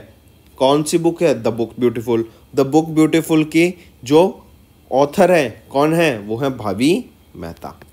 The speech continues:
राइट। और इनको सम्मानित किया गया है ninth edition of the Oxford Bookstore Book Cover Prize से। Next, name the personality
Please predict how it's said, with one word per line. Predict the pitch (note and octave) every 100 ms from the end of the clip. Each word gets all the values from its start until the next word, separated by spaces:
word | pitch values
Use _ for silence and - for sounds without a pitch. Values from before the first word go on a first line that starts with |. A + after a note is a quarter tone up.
| - - -
राइट। | B2 C#3 -
और | A2+ B2+
इनको | B2+ C3 D3+
सम्मानित | D3+ C3 B2+ C3 C3+
किया | C3+ B2+
गया | B2 B2+
है | D#3 - - _ _ _ _ _
ninth | B2 B2+ C#3+ D#3+ C#3
edition | C3+ C3+ B2+
of | B2+ B2+
the | E3 -
Oxford | A#2 A2+ - - E3+ E3+ G2+ - _ _ A#2
Bookstore | C3+ C3+ - F3 A2 F2+
Book | A#2+ -
Cover | A2 A#2 F3 D4 - _ _
Prize | - A#1+ -
से। | - - - _ _ _ _ _ _ _ _ _ - _ _ _ - - - _ _ _
Next, | B2 D3 D3 -
name | B2+ C3+ D3+
the | D#3 D3+
personality | C#3 C#3 C#3 C#3+ D3+